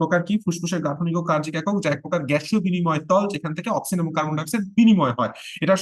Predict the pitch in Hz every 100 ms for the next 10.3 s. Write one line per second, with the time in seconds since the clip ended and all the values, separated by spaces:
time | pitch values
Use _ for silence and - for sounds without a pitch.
0 | 190 202 202 214 208 240 262 254 - 175
1 | 180 190 185 185 233 226 175 175 180 185
2 | 190 208 254 - 160 160 170 170 - 147
3 | 147 160 170 190 180 196 202 185 180 202
4 | 190 220 240 190 185 185 175 165 170 226
5 | 156 - 165 151 175 170 165 - - 139
6 | 123 107 - _ - 123 120 107 - _
7 | 170 180 202 202 - 220 240 - 226 202
8 | 220 254 254 165 190 196 196 - 220 233
9 | 214 202 208 214 202 240 240 165 160 170
10 | 170 180 175